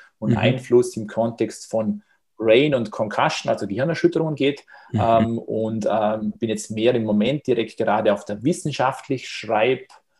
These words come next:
Speaker 1: äh, schriftlichen Seite.
Speaker 2: <laughs>
Speaker 1: Aber natürlich, äh, ist, äh, großes Thema natürlich dann wieder auch, diese Dinge runterzubrechen. Und ich finde das auch ein wichtiger Punkt. Äh,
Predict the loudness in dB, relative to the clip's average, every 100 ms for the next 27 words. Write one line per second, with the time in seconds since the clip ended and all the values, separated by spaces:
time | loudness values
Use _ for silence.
0 | _ _ -4 2 6 6 4 -2 2 4
1 | 4 0 0 -4 -2 0 0 4 4 4
2 | -2 -10 0 4 6 6 4 2 4 4
3 | 4 2 0 2 2 0 -2 2 4 2
4 | 0 0 -2 -8 -4 0 0 0 0 -2
5 | -4 -2 0 2 2 0 _ -20 _ -18
6 | -8 -4 -2 0 0 0 -2 -4 -8 -2
7 | -2 -2 -6 -8 -10 -20 -20 -20 _ 0
8 | 2 2 0 -2 -4 -2 0 2 2 0
9 | -4 -4 0 0 0 -4 -4 -6 -2 4
10 | 4 4